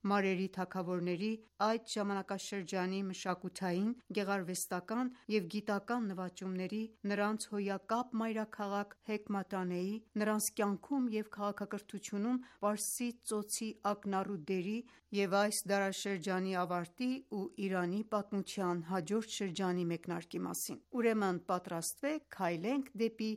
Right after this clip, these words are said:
Զագրոսյան լեռների սիրտը։ Հավերժ Պարսից ծոցի ափերը և պատմության վճռորոշ պահերը։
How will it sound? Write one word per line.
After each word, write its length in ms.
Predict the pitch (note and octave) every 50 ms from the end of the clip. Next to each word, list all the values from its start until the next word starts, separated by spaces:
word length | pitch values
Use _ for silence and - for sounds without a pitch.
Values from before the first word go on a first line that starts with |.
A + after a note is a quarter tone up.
| G#3+ - -
Զագրոսյան 920 | E3+ - G#3 G3 G3 E3 F3 G3 G3 F#3+ - - - G3 G3 G3+ G#3 G#3 F#3+
լեռների 480 | F#3+ F#3 F#3 F#3 F3+ E3+ E3 E3+ F3
սիրտը։ 500 | E3+ - - F3 D#3 D3+ - - - - - - _
Հավերժ 560 | _ - G3 F#3 F3 D#3+ G3 G#3 A#3 A#3+ A3+ - - _
Պարսից 520 | _ - G3+ G3+ - - - A3 G3+ G#3
ծոցի 400 | - G#3 F#3+ F#3 - - - F#3
ափերը 480 | F3 F3 - - - B3 B3+ A#3+ A3+ A3 G#3+ A3 -
և 240 | - G3 G3 G3 -
պատմության 760 | G3+ F#3 F#3 F#3 - F3 E3+ - - - A3 A#3 A#3+ B3 B3 - - _ _ -
վճռորոշ 760 | D#3 G3+ G#3 G#3 - - G#3 G3 F#3 F3+ F3+ F3+ E3+ - - - -
պահերը։ 540 | _ - F3 E3 - F3+ F3 D#3+ C3+ - -